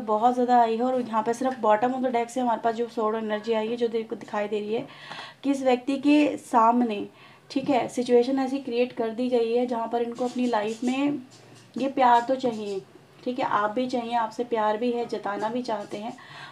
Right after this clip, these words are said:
पर जता नहीं पा रहे हैं। इनको भी पता है कि इनका आपसे बात ना करना आपको भी कितना दर्द दे रहा होगा, आपको कितना hurt कर रहा होगा,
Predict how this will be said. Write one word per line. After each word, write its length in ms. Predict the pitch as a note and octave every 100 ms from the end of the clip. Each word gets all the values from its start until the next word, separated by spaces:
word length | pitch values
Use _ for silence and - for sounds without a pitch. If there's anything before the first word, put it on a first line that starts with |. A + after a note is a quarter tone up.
| -
पर 100 | C#4+
जता 340 | C4 B3+ B3 A#3+
नहीं 260 | A3+ A3
पा 120 | A3 G#3
रहे 160 | G3
हैं। 80 | G3+
इनको 220 | A#3+ C#4+
भी 80 | C#4+
पता 280 | C#4+ A#3+ B3
है 160 | B3 B3+
कि 160 | C4
इनका 320 | B3+ A#3 A#3+
आपसे 260 | A#3+ A3+ A#3+
बात 280 | G#3+ G3+ A3+
ना 80 | A#3+
करना 280 | A#3+ A3+ B3
आपको 340 | - G#3 B3+
भी 100 | B3+
कितना 240 | B3+ B3 A#3+
दर्द 260 | A3 G#3+
दे 160 | A3 G#3+
रहा 140 | G#3+
होगा, 280 | G#3 G#3 A#3+ - - - -
आपको 280 | G#3 G#3+ C4
कितना 300 | B3+ B3 B3
hurt 260 | A#3+ A3+ A3
कर 180 | A3 G#3+
रहा 160 | A3
होगा, 300 | A3 G#3+ A#3+